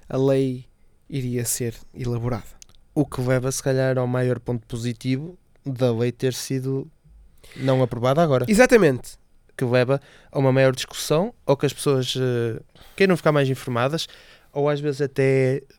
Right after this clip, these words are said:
Speaker 2: passar a perceber efetivamente o que é a eutanásia, em vez de só estar a mandar
Speaker 1: Sim.
Speaker 2: os cha-, chamadas postas de pescada de "Por favor, não matem os velhinhos",
Speaker 1: Sim,
Speaker 2: por exemplo.
Speaker 1: claro.
Speaker 2: E, eh, percebam que,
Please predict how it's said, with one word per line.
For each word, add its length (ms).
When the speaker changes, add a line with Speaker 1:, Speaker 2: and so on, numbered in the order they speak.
Speaker 2:
passar 300
a 100
perceber 340
efetivamente 640
o 20
que 120
é 80
a 40
eutanásia, 460
em 80
vez 160
de 40
só 80
estar 220
a 60
mandar 380
Speaker 1:
Sim. 360
Speaker 2:
os 120
cha-, 160
chamadas 420
postas 400
de 80
pescada 560
de 460
"Por 60
favor, 220
não 100
matem 280
os 80
velhinhos", 440
Speaker 1:
Sim, 200
Speaker 2:
por 60
exemplo. 220
Speaker 1:
claro. 160
Speaker 2:
E, 220
eh, 220
percebam 400
que, 300